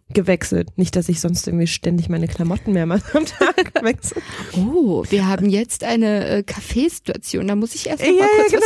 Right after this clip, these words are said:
Speaker 1: da
Speaker 2: was
Speaker 1: muss ich
Speaker 2: Passendes
Speaker 1: dann
Speaker 2: anziehen.
Speaker 1: <laughs> Mir ist es grad so im Erzählen aufgefallen, dass es so ein bisschen,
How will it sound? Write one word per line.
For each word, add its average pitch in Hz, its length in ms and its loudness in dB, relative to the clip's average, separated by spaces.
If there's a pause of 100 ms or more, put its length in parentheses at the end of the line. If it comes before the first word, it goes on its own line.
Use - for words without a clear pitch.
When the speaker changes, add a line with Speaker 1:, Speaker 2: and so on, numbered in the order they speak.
Speaker 1:
da 415 60 4
Speaker 2:
was - 100 4
Speaker 1:
muss 294 240 4
ich 294 60 -4
Speaker 2:
Passendes 277 500 2
Speaker 1:
dann 320 320 0
Speaker 2:
anziehen. 311 260 2
Speaker 1:
<laughs> - 480 -4
Mir 254 160 0
ist 247 120 2
es - 80 -12
grad 262 180 0
so 233 60 0
im 208 100 2
Erzählen 233 480 2
aufgefallen, 220 600 0
dass 226 120 0
es 226 100 -2
so 233 60 -2
ein 220 60 -2
bisschen, 233 420 -2